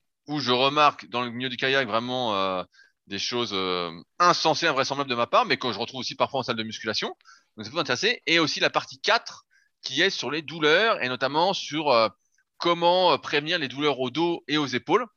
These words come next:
Et pareil, je montre des choses en photo et vidéo et surtout les explications qui sont hyper importantes. Donc, ça peut vous intéresser. Donc, c'est sur secret du kayak point org pour ceux que ça intéresse. Voilà.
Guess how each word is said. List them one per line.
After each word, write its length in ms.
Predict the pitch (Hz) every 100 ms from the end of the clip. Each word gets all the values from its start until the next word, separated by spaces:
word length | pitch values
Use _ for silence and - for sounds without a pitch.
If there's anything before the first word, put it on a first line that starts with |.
| _ - 113
Et 60 |
pareil, 320 | 113 117 139 147
je 100 | 117
montre 280 | 120 139 113
des 80 |
choses 220 | 107 139 123
en 80 |
photo 320 | - 123 131 131
et 40 |
vidéo 380 | 107 120 165 220
et 60 |
surtout 200 | 117 -
les 140 | 147 104
explications 460 | 123 139 117 -
qui 100 | 175
sont 80 | -
hyper 240 | 131 151 135
importantes. 480 | 117 - 175 226 - _ - - _ _
Donc, 140 | 101 -
ça 100 | 107
peut 120 | 190
vous 160 | 175 156
intéresser. 460 | - 120 107 160
Donc, 140 | 147 -
c'est 80 |
sur 140 | - -
secret 600 | - - 139 - 139 147 _ _ - 139 120 110 - -
du 400 | 98 135 139 - - 139 131 127 - _ _
kayak 460 | - 135 135 120 -
point 160 | 120 -
org 300 | 131 127 160 - - - _
pour 140 | 104
ceux 160 | - 151
que 80 | 151
ça 140 | 117
intéresse. 560 | 127 113 76 - - - _ _ _
Voilà. 220 | 80 76